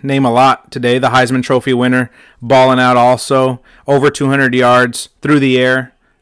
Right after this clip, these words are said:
three tutties. Did have a hand injury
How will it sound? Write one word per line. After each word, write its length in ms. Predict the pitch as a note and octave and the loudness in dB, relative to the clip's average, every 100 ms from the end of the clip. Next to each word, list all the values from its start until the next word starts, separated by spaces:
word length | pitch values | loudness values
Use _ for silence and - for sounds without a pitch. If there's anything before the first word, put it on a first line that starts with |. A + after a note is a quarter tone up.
| - | -6
three 200 | C3+ C3+ | -2 -2
tutties. 600 | - C#3+ C#3 C#3 - - _ _ _ _ _ _ _ _ - | 0 0 0 -2 -6 -12 _ _ _ _ _ _ _ _ -4
Did 140 | D3+ | -2
have 180 | D3+ D3+ | 0 -2
a 60 | C3 | 0
hand 240 | C#3+ D3+ | 0 0
injury 460 | D3+ C#3+ D#3 D3+ | -2 -2 -2 -2